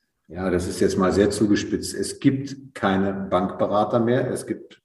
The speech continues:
Produktverkäufer. Und das ist auch, äh, ein Stück weit okay, so wie bezahlt wird im, im Bankensektor. Ähm,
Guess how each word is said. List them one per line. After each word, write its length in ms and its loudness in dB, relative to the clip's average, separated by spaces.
Produktverkäufer. 880 -4
Und 340 6
das 200 0
ist 340 -2
auch, 420 2
äh, 120 4
ein 240 4
Stück 280 0
weit 260 6
okay, 360 6
so 260 8
wie 240 10
bezahlt 560 4
wird 240 2
im, 220 0
im 180 0
Bankensektor. 920 0
Ähm, 760 4